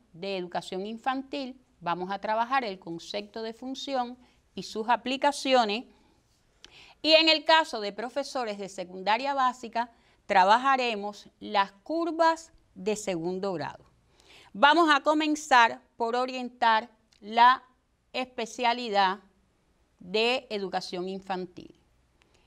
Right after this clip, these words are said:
el concepto de función y sus aplicaciones. Como ustedes pueden ver, hay dos objetivos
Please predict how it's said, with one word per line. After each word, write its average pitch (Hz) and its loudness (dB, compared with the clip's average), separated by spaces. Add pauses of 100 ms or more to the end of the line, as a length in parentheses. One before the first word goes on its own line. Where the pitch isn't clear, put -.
(220)
el 208 2
concepto 254 -4
de 226 -6
función 262 -6
y 196 -14
sus - -12
aplicaciones. 202 -8
Como 196 -12
ustedes 262 -6
pueden 277 -6
ver, 247 -6 (480)
hay 220 6 (100)
dos 240 0
objetivos 226 -6